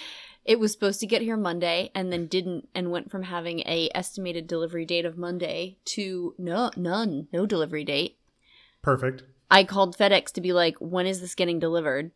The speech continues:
Speaker 1: Because, which I normally wouldn't do, except again, it's this very big, expensive thing.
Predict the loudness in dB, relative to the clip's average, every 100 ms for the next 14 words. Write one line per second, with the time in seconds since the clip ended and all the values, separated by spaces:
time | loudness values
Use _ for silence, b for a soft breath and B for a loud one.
0 | _ 2 2 2 2 4 6 8 6 6
1 | 4 2 4 6 6 2 -2 -2 2 2
2 | 2 -2 -4 -8 -2 0 0 2 0 0
3 | -6 -6 -6 -6 -8 -2 -2 -2 -2 -4